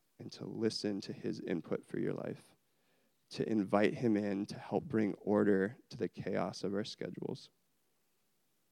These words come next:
Prayer and planning is just a simple practice that we can do to help engage with that.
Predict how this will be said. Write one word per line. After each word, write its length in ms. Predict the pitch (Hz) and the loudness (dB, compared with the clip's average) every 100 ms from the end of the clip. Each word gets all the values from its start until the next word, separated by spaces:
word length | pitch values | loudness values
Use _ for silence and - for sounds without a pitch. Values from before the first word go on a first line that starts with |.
| _ _ _ _ _ _ _ _ _ _ _ _ _ _ _ _ _ - _ _ _ _ _ _ _ _ _ _ | _ _ _ _ _ _ _ _ _ _ _ _ _ _ _ _ _ -20 _ _ _ _ _ _ _ _ _ _
Prayer 260 | - 123 127 | 8 12 12
and 120 | 127 | 8
planning 520 | - 117 117 120 120 | 6 6 8 8 8
is 220 | 117 104 | 4 2
just 220 | 117 113 110 | 2 2 2
a 60 | |
simple 360 | - 113 110 107 | 2 2 4 2
practice 640 | - 104 107 - 104 - | 2 -2 -2 0 0 2
that 120 | 107 | 0
we 160 | 107 107 | 2 0
can 220 | 107 104 | 0 2
do 240 | 104 104 | 6 6
to 60 | 104 | 6
help 280 | - 101 - | 0 -4 -2
engage 420 | 107 95 98 - | -2 0 -2 -2
with 140 | - | -6
that. 240 | - 98 | -4 -6